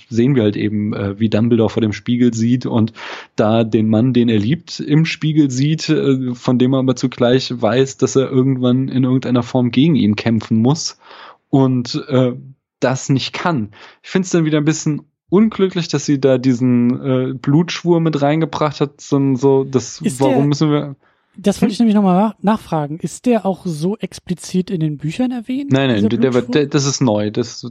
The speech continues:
Speaker 1: der,
Speaker 2: Okay.
Speaker 1: das ist komplett neu, dieser Blutschwur. Ähm, der,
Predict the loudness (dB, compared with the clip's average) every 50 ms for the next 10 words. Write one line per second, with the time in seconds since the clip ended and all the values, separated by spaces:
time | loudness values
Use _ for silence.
0 | -10 -4 -2 -2 -2 -2 -4 -6 -6 -4 -4 -2 -2 -4 -6 -6 -6 -4 -2 0
1 | 0 0 -2 -2 -2 0 0 0 0 0 0 -2 -2 -2 -4 -6 -6 -6 -8 -4
2 | 0 2 2 2 2 -2 -8 -18 -18 -20 -20 -20 _ _ -2 0 0 2 2 0
3 | -2 -4 -6 _ _ _ -20 -20 _ -20 -20 -20 -20 -20 -20 _ _ 0 2 2
4 | 2 2 0 -2 -4 -8